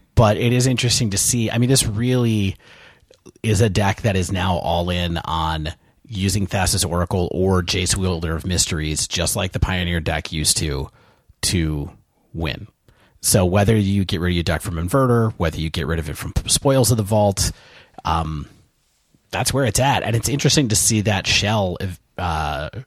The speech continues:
evolve in this way, 'cause it's not exactly the, the thing that I would have thought. We knew Thassa's Oracle was important to this deck,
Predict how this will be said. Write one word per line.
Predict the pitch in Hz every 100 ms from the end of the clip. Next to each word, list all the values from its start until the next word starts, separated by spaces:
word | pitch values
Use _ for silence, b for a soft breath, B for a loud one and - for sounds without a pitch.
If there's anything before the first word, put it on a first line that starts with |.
| _ B B B B B _ _ -
evolve | 104 101 107
in | 87
this | 85 -
way, | 98 90
'cause | 82 92
it's | 92 143
not | 170
exactly | 101 95 90 - 131 131
the, | 120 -
the | 120
thing | 101 - 107
that | 95 78
I | 95
would | 107 113
have | 104
thought. | - 95 156 -
We | 101 110
knew | 127 123
Thassa's | - 110 101 90
Oracle | 92 - 113
was | 95
important | 92 - 80 107
to | 123
this | 127
deck, | - 127 143 -